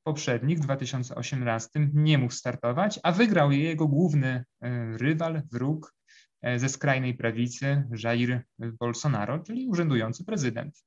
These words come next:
W skazanie da Silvy w dwa tysiące osiemnastym roku, m, zaangażowany był sędzia Sergio Moro. To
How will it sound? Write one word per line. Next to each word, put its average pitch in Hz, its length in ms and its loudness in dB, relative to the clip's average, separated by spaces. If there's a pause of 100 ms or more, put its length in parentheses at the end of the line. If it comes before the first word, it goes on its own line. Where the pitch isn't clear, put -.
(160)
W - 60 -16
skazanie 170 760 2
da 135 200 0
Silvy 180 520 2
w - 20 2
dwa 139 180 2
tysiące 143 420 -2
osiemnastym 131 520 -6
roku, 127 340 -2
m, 147 480 2
zaangażowany 143 800 0
był 113 160 -6
sędzia 127 760 -2
Sergio 139 440 -2
Moro. 123 480 2 (160)
To 180 240 -2